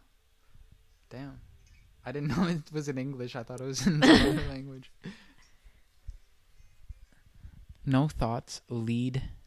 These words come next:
Speaker 1: empty.
Speaker 2: Does it say lead?
Speaker 1: I think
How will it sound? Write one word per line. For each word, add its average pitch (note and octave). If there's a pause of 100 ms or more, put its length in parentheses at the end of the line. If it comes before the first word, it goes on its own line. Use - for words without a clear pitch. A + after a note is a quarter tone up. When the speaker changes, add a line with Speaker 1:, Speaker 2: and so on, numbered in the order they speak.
(140)
Speaker 1:
empty. C3 (440)
Speaker 2:
Does A3
it C4
say G3+
lead? C#4+ (520)
Speaker 1:
I - (120)
think G3